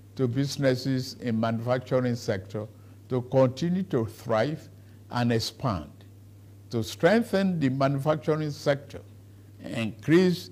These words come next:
its capacity to expand and create good paying jobs, we are going to spend seventy-five billion between July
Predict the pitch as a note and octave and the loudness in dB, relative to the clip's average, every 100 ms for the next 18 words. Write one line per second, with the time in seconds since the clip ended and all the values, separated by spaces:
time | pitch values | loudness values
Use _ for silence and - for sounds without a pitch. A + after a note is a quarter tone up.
0 | - B2+ B2 - - C3 - D3+ D#3+ - | -2 -2 -2 -8 0 0 4 2 2 -4
1 | E3 G#3+ - - - - B2+ A2 - C#3+ | -10 -10 -12 -20 -20 -2 0 0 2 2
2 | D#3 D#3 C3 A#2+ C#3+ D3 C3+ A#2+ C3+ B2+ | 4 2 0 0 0 0 0 -2 0 -2
3 | - - - - C3+ C3 B2 A#2+ F#2 - | -4 -18 -20 -2 0 2 2 2 0 -4
4 | - - - - - - - A#2 A2+ C3 | -18 -20 -20 -20 -20 -18 -2 2 4 6
5 | E3+ D3+ C3+ C#3 C#3 A2 - B2 A#2 B2+ | 4 4 4 4 0 -2 -2 -2 -2 -2
6 | - - - - - - - - - C3+ | -10 -18 -20 -20 -20 -20 -20 -14 4 6
7 | B2+ B2+ A#2+ - D3+ C#3 G#2+ G#2+ C3+ C3+ | 6 0 0 4 4 4 0 4 6 6
8 | B2+ B2+ C#3 - - - - A#2+ G#2+ C3+ | 2 2 -4 -12 -20 -20 -4 -2 0 2
9 | C3+ B2+ A#2 A#2 A#2 A#2 A#2+ | 2 2 0 2 2 2 -4